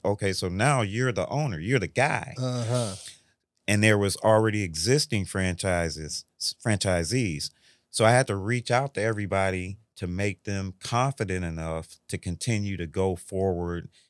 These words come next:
Speaker 1: in a very positive way.
Speaker 2: Wow.
Speaker 1: And I, I did that, and they saw my vision,
Speaker 2: Yeah.
Speaker 1: and they were willing to keep going.
Speaker 2: So, so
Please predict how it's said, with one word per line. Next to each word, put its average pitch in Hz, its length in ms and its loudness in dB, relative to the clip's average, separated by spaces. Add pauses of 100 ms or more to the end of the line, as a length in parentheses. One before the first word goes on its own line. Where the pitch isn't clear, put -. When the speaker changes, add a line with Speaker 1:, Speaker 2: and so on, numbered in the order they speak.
(100)
Speaker 1:
in 92 160 -2
a 87 60 -2
very 90 260 0
positive 85 680 0
way. 80 460 0
Speaker 2:
Wow. 117 400 -4
Speaker 1:
And 92 220 -2
I, 92 300 2
I 92 120 2
did 107 400 2
that, 87 380 0 (100)
and 90 420 -2
they 90 240 0
saw 98 380 4
my 92 180 0
vision, 90 640 -4
Speaker 2:
Yeah. 117 140 -2
Speaker 1:
and 87 100 0
they 90 100 0
were 85 140 -6
willing 85 360 -4
to 78 60 -8
keep - 280 -8
going. 85 100 -4
Speaker 2:
So, 156 260 4
so 156 320 6